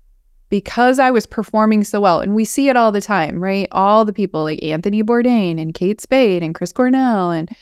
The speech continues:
you know, all of these celebrity, big, amazing people doing impactful things in the world.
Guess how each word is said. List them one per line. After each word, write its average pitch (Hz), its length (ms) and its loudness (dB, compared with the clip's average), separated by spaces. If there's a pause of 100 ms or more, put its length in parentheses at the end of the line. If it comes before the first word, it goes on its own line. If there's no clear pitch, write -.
(260)
you 190 60 -4
know, 185 140 0
all 254 600 4
of 247 160 2
these 220 240 -4 (140)
celebrity, 214 920 0
big, 208 640 0 (220)
amazing 226 480 4
people 233 300 2
doing 185 280 0
impactful 180 560 -4
things 208 240 0
in 185 60 -2
the 175 100 -2
world. 202 540 0